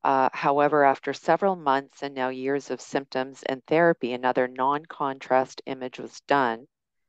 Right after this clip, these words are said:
and we were told he had a thinning of his semicircular, I don't know if I'm gonna pronounce this right, dehiscence,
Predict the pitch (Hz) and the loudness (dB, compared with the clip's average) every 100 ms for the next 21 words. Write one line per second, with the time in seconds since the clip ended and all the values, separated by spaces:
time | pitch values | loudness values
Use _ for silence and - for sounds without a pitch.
0 | _ _ - 143 147 139 135 - - 180 | _ _ -4 -4 -2 -2 -2 -2 0 0
1 | 208 214 180 139 135 - 160 147 147 151 | 0 -4 -2 -2 -4 -2 -2 -2 -8 -10
2 | 127 127 - - 151 175 - 151 139 - | -6 -6 -4 -2 -2 -2 -6 -4 -4 -4
3 | 135 135 135 135 _ _ _ _ _ - | 0 0 -2 -6 _ _ _ _ _ -16
4 | 143 127 131 123 - 127 120 131 - 123 | -12 -10 -12 -14 -10 -10 -8 -12 -4 -2
5 | 123 - - 131 - 165 - 123 135 _ | -2 -4 -14 -14 -6 -6 -2 -4 -4 _
6 | - | -20